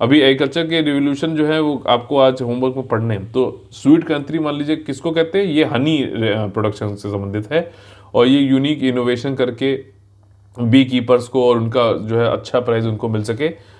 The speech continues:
हनी प्रोड्यूस का, उसका यहाँ पे एक उसी की तरफ एक ये पहल है। सिरोरा गांव, गाजियाबाद, यूपी,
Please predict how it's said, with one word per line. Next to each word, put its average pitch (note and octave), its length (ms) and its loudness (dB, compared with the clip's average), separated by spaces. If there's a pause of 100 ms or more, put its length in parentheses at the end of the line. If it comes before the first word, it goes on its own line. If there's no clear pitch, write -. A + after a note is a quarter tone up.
(160)
हनी B2 160 4
प्रोड्यूस A#2+ 300 0
का, F#3+ 180 0 (880)
उसका A2+ 260 0
यहाँ G#2+ 300 2
पे C3 100 2
एक B2 460 -2
उसी B2 400 2 (340)
की A#2 80 -4
तरफ D#3 340 -4
एक D3+ 200 -2 (320)
ये C3 100 4
पहल A2 320 2
है। F#2+ 80 -2
सिरोरा D#3 540 6
गांव, F#3 380 -2
गाजियाबाद, D#3 840 0 (400)
यूपी, A2+ 640 -4